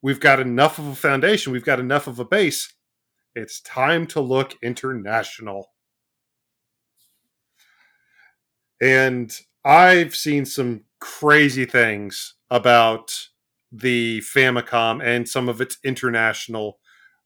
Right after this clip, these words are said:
releases. Uh, originally, originally Nintendo was going to work with a completely different company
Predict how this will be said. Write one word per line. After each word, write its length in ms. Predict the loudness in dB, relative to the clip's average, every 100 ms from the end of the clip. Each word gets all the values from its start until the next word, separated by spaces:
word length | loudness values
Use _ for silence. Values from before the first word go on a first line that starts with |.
| _
releases. 840 | -4 -2 -2 -6 -10 -12 -14 -14 _ _ _ -4
Uh, 380 | 0 0 -2 -6 -10 -4
originally, 1120 | -4 0 0 0 0 -2 -2 -4 -6 -10 -14 _ _ _ _ _ _ _ -6
originally 600 | -2 -2 -2 -2 -2 0
Nintendo 840 | -2 -4 -6 -2 0 0 -2 -4 _ _
was 160 | -4 -2
going 360 | 0 0 0 -2
to 140 | -6
work 460 | -2 -2 -2 -6 -2
with 320 | 0 0 -2
a 80 | -10
completely 720 | -8 -10 -8 -6 -6 -4 -2
different 320 | 0 -2 -6
company 500 | -6 -6 -6 -8 -10